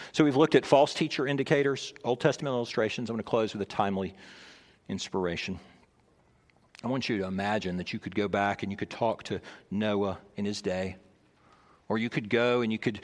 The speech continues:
speak to Lot before Sodom was destroyed.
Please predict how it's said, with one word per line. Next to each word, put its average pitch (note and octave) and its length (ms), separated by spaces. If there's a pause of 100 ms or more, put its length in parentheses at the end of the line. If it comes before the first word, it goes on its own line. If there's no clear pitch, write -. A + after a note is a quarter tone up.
(120)
speak - 640
to - 120
Lot A2+ 600 (1040)
before C3 460
Sodom B2+ 460
was A#2+ 160
destroyed. G#2 600